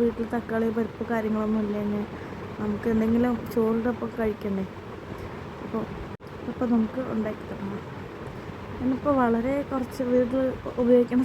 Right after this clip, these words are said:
സാധനങ്ങൾ തന്നെ വേണ്ടുള്ളൂ. ഉം, വെളുത്തുള്ളി, കറിവേപ്പില, ആ, വറ്റൽമുളക്, അങ്ങനത്തെ കുറച്ച്. കുരുമുളക് മസ്റ്റാണ് കേട്ടോ, രണ്ടെണ്ണം ഇങ്ങനെ ചതച്ചിടണേ.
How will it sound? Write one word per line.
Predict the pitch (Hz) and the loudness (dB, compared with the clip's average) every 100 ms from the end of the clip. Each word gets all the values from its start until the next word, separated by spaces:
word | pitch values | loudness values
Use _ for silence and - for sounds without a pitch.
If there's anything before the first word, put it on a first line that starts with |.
| 277 | 2
സാധനങ്ങൾ | 226 220 226 233 226 | 0 2 2 2 2
തന്നെ | 220 220 | 0 -2
വേണ്ടുള്ളൂ. | 208 202 196 190 190 - - - - - - - - - | -4 -4 -4 -4 -6 -8 -10 -10 -10 -10 -10 -10 -10 -4
ഉം, | 226 220 | 0 4
വെളുത്തുള്ളി, | 226 220 208 - 220 214 214 226 - - - - - - | 4 2 2 0 2 4 2 -2 -8 -10 -8 -8 -6 -4
കറിവേപ്പില, | 220 214 208 208 - 208 208 - - 208 - | -2 0 2 0 0 0 0 -4 -8 -8 -6
ആ, | 202 202 208 | -4 -2 -2
വറ്റൽമുളക്, | 220 - 220 214 202 196 202 | -2 0 0 0 0 -4 -2
അങ്ങനത്തെ | 208 214 208 - - | 0 0 -2 -4 -6
കുറച്ച്. | 214 - - - - - - | -6 -8 -10 -10 -10 -10 -8
കുരുമുളക് | 240 226 240 247 247 254 | -4 2 2 4 4 4
മസ്റ്റാണ് | 247 - - 262 240 226 | 2 0 2 4 6 4
കേട്ടോ, | - 214 202 214 220 | 2 -2 -2 -2 2
രണ്ടെണ്ണം | 226 220 240 254 | 2 4 4 4
ഇങ്ങനെ | 247 247 | 2 0
ചതച്ചിടണേ. | 226 208 214 196 208 | -2 -2 -6 -4 -2